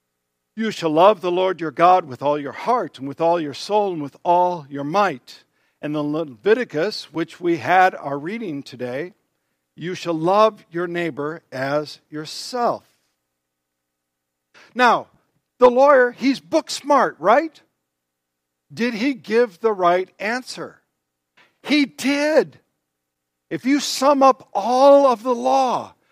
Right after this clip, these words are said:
if you condense it, the very essence is about love. It is about the love of God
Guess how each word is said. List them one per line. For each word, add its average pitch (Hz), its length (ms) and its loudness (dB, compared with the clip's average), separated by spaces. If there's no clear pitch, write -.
if 190 140 -12
you 254 80 -6
condense 226 540 -2
it, 220 120 -8
the 190 120 0
very 254 560 6
essence 214 520 -4
is 185 120 -6
about 175 320 2
love. 220 760 2
It 202 80 -8
is 170 120 -6
about 160 220 -6
the 160 100 -4
love 226 640 -2
of - 220 -16
God 151 500 -8